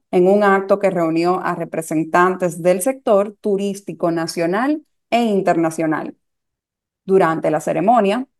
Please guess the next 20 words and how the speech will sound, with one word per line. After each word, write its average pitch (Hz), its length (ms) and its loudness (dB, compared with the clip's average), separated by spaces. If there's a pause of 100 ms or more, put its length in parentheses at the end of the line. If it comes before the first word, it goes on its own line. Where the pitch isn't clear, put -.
(200)
el 190 100 -4
presidente 196 500 -2
ejecutivo 208 600 -2
del 190 160 0
Banco 175 340 -4
Popular 170 580 0
ofreció 208 800 -2
unas 254 300 -2
palabras 170 720 -2
en 180 160 0
las 180 160 -2
que 185 100 -4
destacó 175 640 -2 (300)
que 208 140 4
la 202 100 4
gestión 214 540 0
del 269 140 2
ministro 208 580 -2
de 202 120 2
Turismo 185 600 -6